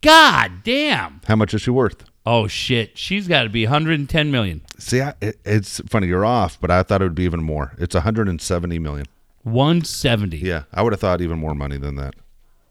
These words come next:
Speaker 2: But yeah, how
Speaker 1: Damn.
Speaker 2: about that? Ninety years old.
Speaker 1: God damn, Dave. She was, I mean, five years ago when she was eighty-five, right?
Speaker 2: Yep.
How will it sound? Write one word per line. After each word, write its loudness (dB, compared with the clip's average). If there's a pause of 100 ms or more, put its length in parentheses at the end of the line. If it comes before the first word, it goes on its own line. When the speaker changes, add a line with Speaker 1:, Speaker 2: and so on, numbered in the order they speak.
Speaker 2:
But 0
yeah, 4
how -6 (140)
Speaker 1:
Damn. 0
Speaker 2:
about 4
that? 2
Ninety 0
years 0
old. -6 (300)
Speaker 1:
God -2
damn, 2
Dave. 6
She -4
was, -4 (320)
I 0
mean, 0
five 0
years 0
ago 4
when 2
she -4
was 0
eighty-five, -2
right? 0
Speaker 2:
Yep. 8